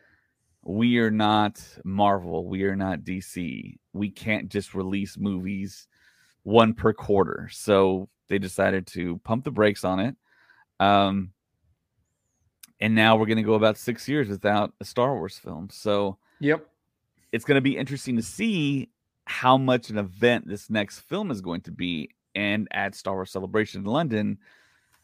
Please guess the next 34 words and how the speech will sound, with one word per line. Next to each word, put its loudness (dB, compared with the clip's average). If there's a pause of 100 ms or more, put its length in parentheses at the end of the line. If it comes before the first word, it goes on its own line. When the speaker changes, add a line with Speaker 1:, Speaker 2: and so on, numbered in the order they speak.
(400)
Speaker 1:
they 4
essentially 0
announced 2
that 4 (200)
it's -6
gonna 0
be 4
a 2
new 0
Jedi -2
Order 0
film -2
with -4
a 0
director -2
that -8
no 0
one -2
knows, -2 (960)
with -4
Daisy 0
Ridley 0 (280)
that -6
might -2
not 0
even -4
star 2
in 2
it. -4 (540)
So -2
we -2
don't -2
know 2
exactly 0